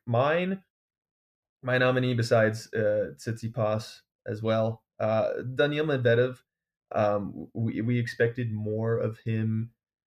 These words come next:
following his twenty twenty-one U S Open victory. He did make the finals of the Australian where a crazy Nadal just somehow pulled it together and beat him. But after that, kinda had a mediocre year.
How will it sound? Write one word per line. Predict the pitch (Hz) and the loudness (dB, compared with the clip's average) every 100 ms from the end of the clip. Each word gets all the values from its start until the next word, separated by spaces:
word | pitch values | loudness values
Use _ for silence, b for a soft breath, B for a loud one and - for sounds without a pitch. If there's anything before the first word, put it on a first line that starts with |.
| _ _ _ | _ _ _
following | 117 120 107 110 110 | -2 2 4 2 0
his | 113 107 113 - - | 0 -2 -6 -18 -10
twenty | 120 110 | -4 -4
twenty-one | 113 110 110 107 | -2 -4 -2 -2
U | 107 107 | -2 -4
S | 110 | -2
Open | 104 104 104 | -4 -4 -4
victory. | 107 104 110 107 | -4 -2 -2 -2
He | 110 113 | -2 -2
did | 123 | -2
make | 123 | -2
the | 123 | -4
finals | 123 123 123 120 | -2 -2 0 0
of | 117 | 0
the | 120 | 2
Australian | 120 120 120 117 117 113 | 0 0 0 2 2 2
where | 113 110 110 - 110 | 0 -2 -4 -4 -6
a | |
crazy | 113 113 110 110 107 | -4 -2 0 0 -2
Nadal | 107 110 107 110 107 | -2 -2 -2 -2 -6
just | 110 - | -8 -14
somehow | - 110 113 | -6 -4 -4
pulled | - 104 110 | -4 -6 -6
it | |
together | 113 110 107 107 | -6 -4 -4 -6
and | 101 | -4
beat | 113 113 | -2 0
him. | 110 | -2
But | - | -2
after | 135 - 175 | -4 -4 0
that, | 127 123 123 | 2 2 -2
kinda | 131 156 | -6 -6
had | 156 | -4
a | 139 | -4
mediocre | 123 120 120 113 110 113 113 | -2 0 2 0 -2 -4 -4
year. | 107 110 110 | -2 -2 -2